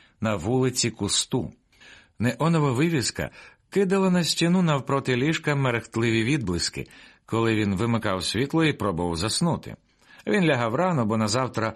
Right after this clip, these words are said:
ремонтні роботи почнуться о сьомій ранку. Буде тяжко писати після безсонної ночі. У півсні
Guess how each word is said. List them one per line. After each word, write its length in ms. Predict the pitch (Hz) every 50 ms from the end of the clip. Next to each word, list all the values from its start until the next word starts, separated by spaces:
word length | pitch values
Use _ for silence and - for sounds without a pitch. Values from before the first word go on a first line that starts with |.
| - - - -
ремонтні 540 | 104 135 135 131 127 123 113 98 107 123 113
роботи 460 | 113 110 92 95 151 165 160 170 156
почнуться 640 | - 113 107 - - 104 107 104 98 - - 107 104
о 80 | 98
сьомій 380 | 92 - 107 104 101 104 110 113
ранку. 520 | 117 139 139 117 - - - 127 - - - _ _ _ _ _ - - _ _ _ _ _ -
Буде 260 | - 139 170 165 196
тяжко 440 | 190 - 220 220 180 - - - 101
писати 580 | - 95 92 - - 98 113 - 156 - 98 82
після 480 | - 85 82 - - 90 87 82 78
безсонної 600 | 76 80 107 - - 117 101 92 92 95 107 123 143
ночі. 440 | 165 175 87 76 - - - - - _ _ _ _ _ _ _ _ _ _ _ _ _ -
У 140 | 98 107 -
півсні 680 | - 123 127 117 107 - - 165 196 214 208 190